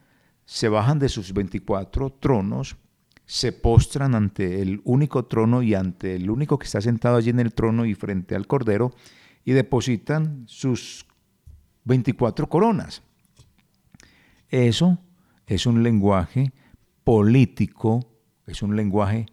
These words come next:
político revolucionario, que va en contra precisamente de lo que está haciendo el monarca terrenal, para mostrar, Juan, que lo que están haciendo con el monarca terrenal es lo que deberían de hacer con el monarca celestial y espiritual que está en los cielos,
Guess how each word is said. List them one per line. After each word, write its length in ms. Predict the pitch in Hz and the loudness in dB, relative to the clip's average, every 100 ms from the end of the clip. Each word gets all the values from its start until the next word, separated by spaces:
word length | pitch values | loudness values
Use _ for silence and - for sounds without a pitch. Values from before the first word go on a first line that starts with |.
| _ - _ - | _ -20 _ -2
político 600 | 107 107 113 131 - 110 | 2 4 2 -2 0 0
revolucionario, 1600 | 107 117 123 98 101 98 101 135 123 - 90 90 90 78 71 67 _ _ _ _ _ _ _ _ _ | 0 2 2 4 4 6 6 6 4 0 -2 0 0 -2 -4 -6 _ _ _ _ _ _ _ _ _
que 140 | - 92 | -4 0
va 160 | 90 | 0
en 80 | 101 | 0
contra 380 | - 110 120 175 | 2 0 2 0
precisamente 640 | 113 92 110 104 95 - | 0 -2 -2 -2 -2 -4
de 60 | 98 | -4
lo 140 | 90 | -4
que 80 | - | -6
está 160 | - 85 | -10 -8
haciendo 540 | - 95 90 90 95 | -6 -4 -2 -2 -2
el 100 | 90 | -2
monarca 460 | 87 87 82 - 90 | -2 -2 -2 -4 -8
terrenal, 640 | - 78 82 82 143 120 - | -6 -6 -4 -2 0 -2 -6
para 220 | 87 87 | -8 -6
mostrar, 540 | 82 - 92 87 101 | -8 -10 -8 -8 -8
Juan, 320 | - 120 117 | -8 -6 -6
que 280 | 120 - 98 - - - - _ | -8 -12 -16 -16 -20 -20 -20 _
lo 200 | 98 95 | -6 -6
que 120 | - | -6
están 220 | 82 98 | -6 -4
haciendo 360 | 131 139 147 139 | -2 0 2 0
con 160 | 104 98 | 0 -2
el 80 | |
monarca 500 | 87 90 98 123 - | -2 0 2 0 -2
terrenal 480 | 135 - 135 127 110 | -4 -2 0 0 2
es 80 | 101 | 2
lo 160 | 113 110 | 0 -2
que 120 | 95 | -4
deberían 420 | 90 87 90 113 | -2 -2 -2 -2
de 80 | 113 | -2
hacer 260 | 95 113 | -2 -4
con 300 | - 104 101 | -4 -6 -4
el 140 | 95 90 | -4 -6
monarca 920 | 87 87 90 110 147 156 - 190 202 | -6 -4 -2 0 0 -2 -4 -4 -4
celestial 800 | - 113 87 85 - - 180 180 | -8 -8 -4 -6 -6 -4 -2 0
y 60 | 110 | -2
espiritual 560 | 92 101 95 - 110 | -4 -4 -6 -2 -4
que 100 | 135 | -4
está 160 | - 98 | -10 -6
en 80 | 98 | -6
los 120 | 117 | -2
cielos, 340 | 120 117 147 | -2 -2 -4